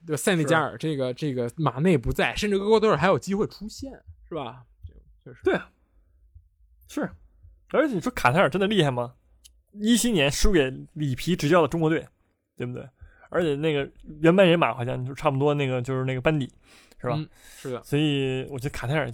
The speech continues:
Speaker 2: 图一乐，
Speaker 1: 嗯。
Speaker 2: A 组就图一乐吧。
Speaker 1: 确实。
Speaker 2: 能赢，
Speaker 1: 这
Speaker 2: 能，能赢就不错了。
Speaker 1: 这一年啊，这届世界杯没有一支亚洲球队特别有戏。就最有戏的日本、韩国的分组，我们刚才介绍过，对吧？日本在那死亡之组，韩国那一组剩下那哥仨，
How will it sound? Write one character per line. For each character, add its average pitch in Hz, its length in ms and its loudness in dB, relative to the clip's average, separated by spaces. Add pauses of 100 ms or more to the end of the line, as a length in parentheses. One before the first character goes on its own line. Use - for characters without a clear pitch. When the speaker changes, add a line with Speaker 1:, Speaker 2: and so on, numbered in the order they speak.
Speaker 2:
图 - 140 -4
一 147 60 -2
乐， 170 160 -8 (140)
Speaker 1:
嗯。 170 200 -2 (180)
Speaker 2:
A 190 140 0
组 143 80 -8
就 123 80 -12
图 - 160 2
一 - 40 2
乐 - 160 -8
吧。 - 80 -18 (200)
Speaker 1:
确 - 180 -14
实。 123 160 -12
Speaker 2:
能 190 80 2
赢， 175 160 0
Speaker 1:
这 143 100 2
Speaker 2:
能， 170 160 0
能 180 160 4
赢 165 120 2
就 190 80 0
不 131 100 0
错 180 200 0
了。 - 80 -20 (260)
Speaker 1:
这 254 140 -4
一 208 100 4
年 139 340 0
啊， 151 120 0
这 208 180 -2
届 175 140 0
世 147 80 -8
界 160 100 0
杯 160 140 -2
没 147 160 -2
有 143 100 -2
一 165 180 -6
支 127 140 -8
亚 117 160 -4
洲 110 140 -12
球 107 120 -16
队 110 300 -14
特 139 160 -10
别 117 100 -10
有 113 140 -14
戏。 - 300 -20 (300)
就 175 100 -4
最 240 160 -6
有 139 140 -2
戏 170 100 -8
的 180 60 -2
日 190 180 -2
本、 127 140 -2
韩 156 240 -6
国 170 140 0
的 170 40 0
分 190 220 -4
组， 131 100 -10 (120)
我 - 60 -14
们 113 100 -16
刚 135 80 -6
才 170 100 -2
介 180 180 -4
绍 113 200 -8
过， 104 180 -12
对 - 60 -20
吧？ 127 160 -18
日 175 120 -4
本 143 140 0
在 165 100 0
那 180 120 0
死 - 180 -10
亡 117 160 -14
之 156 140 -12
组， 123 120 -18
韩 170 280 -6
国 190 160 0
那 196 100 -2
一 165 80 -4
组 120 140 -18
剩 - 180 -8
下 165 60 -6
那 160 160 -8
哥 165 200 -8
仨， 160 240 2